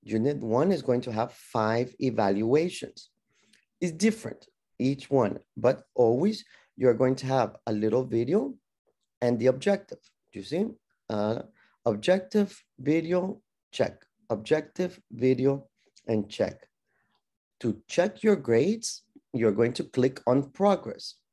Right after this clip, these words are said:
In progress, you are going to see the week, for example, section one.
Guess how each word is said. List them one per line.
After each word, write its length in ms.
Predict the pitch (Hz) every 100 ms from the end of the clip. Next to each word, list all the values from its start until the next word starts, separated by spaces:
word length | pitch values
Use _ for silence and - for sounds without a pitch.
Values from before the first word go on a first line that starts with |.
| _ _ _ _ _ _ _ _ _ _ _
In 160 | 113 110
progress, 600 | - 170 180 117 180 - _ _ _ _ _
you 160 | 123 120
are 80 |
going 200 | 117 123
to 120 | 123 113
see 340 | - 156 202 - _ _ _ _ _
the 160 | 110 113
week, 320 | 131 120 - _ -
for 60 |
example, 560 | 98 - 101 160 165 - -
section 600 | - 107 92 131 135 170
one. 320 | 208 104